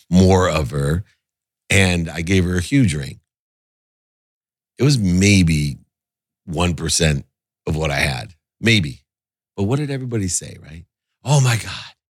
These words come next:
he's so generous. You are so, that's the nicest ring I've ever," right? That's how I live my life.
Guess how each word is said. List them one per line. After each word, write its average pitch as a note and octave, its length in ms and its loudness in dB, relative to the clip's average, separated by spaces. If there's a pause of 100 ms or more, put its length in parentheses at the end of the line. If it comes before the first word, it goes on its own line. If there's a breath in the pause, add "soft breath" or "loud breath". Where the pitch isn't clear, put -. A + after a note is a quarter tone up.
(560)
he's A2 200 2
so B2+ 360 4
generous. F#2 800 -6 (600)
You D#3 200 4
are C3+ 100 4
so, - 260 4
that's C#3 240 2
the C#3 80 0
nicest C3 460 4
ring B2+ 220 4
I've A#2 160 4
ever," A#2+ 260 4 (340 loud breath)
right? C#3 160 0 (600)
That's C#3+ 220 4
how C#3 140 2
I B2+ 80 4
live A2+ 220 4
my F#2+ 140 0
life. F#2+ 300 0